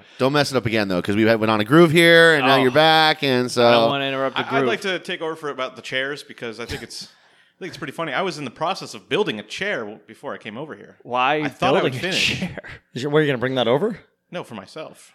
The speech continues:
Speaker 3: or for my own.
Speaker 2: A wooden. Are you like Mel Gibson in The Patriot?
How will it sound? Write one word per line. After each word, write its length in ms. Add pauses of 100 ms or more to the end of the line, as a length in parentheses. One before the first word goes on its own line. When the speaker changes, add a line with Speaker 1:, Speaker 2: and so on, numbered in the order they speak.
Speaker 3:
or 80
for 200
my 180
own. 240 (320)
Speaker 2:
A 80
wooden. 580 (320)
Are 100
you 100
like 200
Mel 220
Gibson 340
in 60
The 80
Patriot? 460